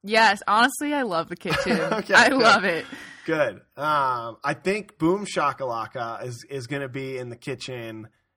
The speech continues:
Speaker 2: Like, he's gonna be Eric's role a little bit this summer.
Speaker 1: Okay.
Speaker 2: So they're gonna be led by him. Eric will be around as
Speaker 1: Good.
Speaker 2: well. Yeah.
Speaker 1: Boss man.
Speaker 2: Boss man. So, um, you're going into twenty seventeen.
Speaker 1: Yeah.
Speaker 2: Um,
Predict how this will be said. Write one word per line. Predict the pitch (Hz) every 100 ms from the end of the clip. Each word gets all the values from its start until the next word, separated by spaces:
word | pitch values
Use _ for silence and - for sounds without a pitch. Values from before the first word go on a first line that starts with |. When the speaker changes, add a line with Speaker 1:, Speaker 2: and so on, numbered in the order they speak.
| _ _ -
Speaker 2:
Like, | 131 123
he's | 160 139
gonna | 147
be | 131 131
Eric's | 135 135 131 -
role | 113 104 101
a |
little | 95
bit | 92 95 -
this | 196
summer. | 196 240
Speaker 1:
Okay. | 190 269 294
Speaker 2:
So | 147 131 120 113
they're | 135 143
gonna | 147
be | 139 131
led | 123 120
by | 120 113
him. | 120 120 127
Eric | 170 165
will | 151
be | 143
around | 123 117 110 92 85 -
as | 165
Speaker 1:
Good. |
Speaker 2:
well. | 160 190 226
Yeah. | - 175 107 -
Speaker 1:
Boss | 165 165 -
man. | 170 180 226 -
Speaker 2:
Boss | 127 123 135 151
man. | 123 107
So, | 107 190 190 175
um, | 170 175 165 143 127 - _ _ _ _ _ _ _ _ _ _ _ _ -
you're | 131
going | 147 156 165
into | 156 156 160 143
twenty | 135 143 135
seventeen. | 127 139 135 127 - 117 110 110 113
Speaker 1:
Yeah. | 151 160 170 160 _ _ _ _ _ -
Speaker 2:
Um, | 127 127 123 120 117